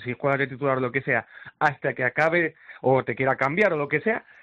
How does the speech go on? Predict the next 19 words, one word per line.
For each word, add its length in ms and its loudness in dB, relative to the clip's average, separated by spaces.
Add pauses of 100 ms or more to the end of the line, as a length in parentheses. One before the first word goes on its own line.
(160)
tienes 260 2
que 100 2
darlo 260 2
todo. 260 2
Y 40 4
darlo 240 2
todo 160 4
no 120 -2
solamente 360 -2
son 160 -4
goles. 320 0
El 100 -4
otro 200 2
día 140 4
vi 100 2
un 120 0
vídeo 240 2
de 80 4
Bielsa, 460 0